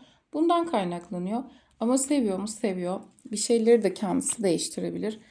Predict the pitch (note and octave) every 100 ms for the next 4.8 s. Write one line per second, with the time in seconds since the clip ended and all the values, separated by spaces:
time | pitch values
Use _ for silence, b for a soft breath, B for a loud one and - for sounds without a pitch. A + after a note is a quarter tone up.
0 | b b - F3+ F3 F3 - A#3+ A3+ -
1 | _ G3 F3+ E3+ E3+ - F3 F3 F3 E3+
2 | E3+ G3+ F3 - A3+ A#3 - b b b
3 | b b b b b b b - A#3+ C4+
4 | C#4 C4+ - B3 B3+ B3+ -